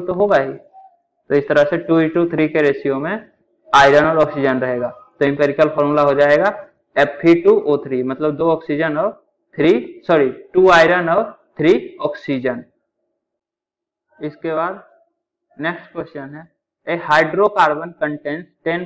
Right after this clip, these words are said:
point five gram carbon per gram of hydrogen, its vapor density equal to forty six, its molecular formula equal to what? तो आपको मॉलिक्यूलर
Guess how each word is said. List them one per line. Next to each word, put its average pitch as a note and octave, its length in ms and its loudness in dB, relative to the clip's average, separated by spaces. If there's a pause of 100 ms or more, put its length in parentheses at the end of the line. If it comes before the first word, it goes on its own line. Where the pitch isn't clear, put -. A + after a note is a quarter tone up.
point E3 260 -6 (160)
five E3 280 0
gram D3+ 280 -2
carbon C3+ 380 -6 (100)
per D3 140 -6
gram C3+ 320 -8
of G3 160 -16 (360)
hydrogen, B2 500 -6
its E3+ 240 -8
vapor D3 340 -2
density D3+ 440 -4
equal C#3+ 240 -6
to G#3 200 -8 (360)
forty C#3 300 -4
six, A#2 240 -10 (160)
its C#3+ 220 -8
molecular C#3+ 420 -4
formula C3 360 -10
equal A#2+ 240 -14
to D3+ 200 -16
what? A#2+ 220 -12 (520)
तो D3+ 60 6
आपको D3+ 240 4
मॉलिक्यूलर D#3+ 520 2